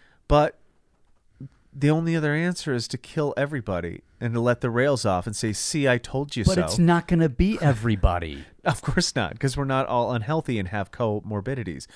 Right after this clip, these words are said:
Speaker 1: which is who this disease really affects negatively.
Speaker 2: So should we, now, I didn't chase this down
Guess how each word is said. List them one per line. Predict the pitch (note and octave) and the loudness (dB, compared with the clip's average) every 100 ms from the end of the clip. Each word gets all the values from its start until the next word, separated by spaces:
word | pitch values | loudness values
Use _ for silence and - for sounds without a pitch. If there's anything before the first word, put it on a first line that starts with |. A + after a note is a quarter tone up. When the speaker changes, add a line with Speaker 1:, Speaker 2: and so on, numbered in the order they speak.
| - | -8
Speaker 1:
which | C3 A#2 | -4 -2
is | A2+ | -4
who | - - C#3+ | -4 -4 -2
this | C3 - | -2 -4
disease | A2+ G#2+ G#2+ G#2 - - _ _ - | -6 -4 -4 -4 -8 -16 _ _ -16
really | B2 D3+ E3+ C3+ | -6 0 2 2
affects | F#2 - F#2+ - | 0 0 -4 -4
negatively. | G#2 G2 E2+ D#2 D#2+ - - - | -4 -4 -4 -8 -12 -18 -20 -6
Speaker 2:
So | - F#3 F#3 - - | 4 4 4 -2 -14
should | - - G#3+ | -6 -2 0
we, | A3+ C#4+ C4 G#3+ _ _ _ _ _ - C4 - | 2 2 0 -4 _ _ _ _ _ -14 -10 0
now, | E3 E3 - | 2 2 0
I | G#3+ | 0
didn't | D4 A#3 - | 0 -2 -6
chase | - - D#3 D3 - | -8 -4 -2 -2 -4
this | A#2+ G#2 - _ - | -6 -6 -8 _ -8
down | G2+ F2+ C#2+ C#2+ G2+ | -4 -4 -6 -10 -10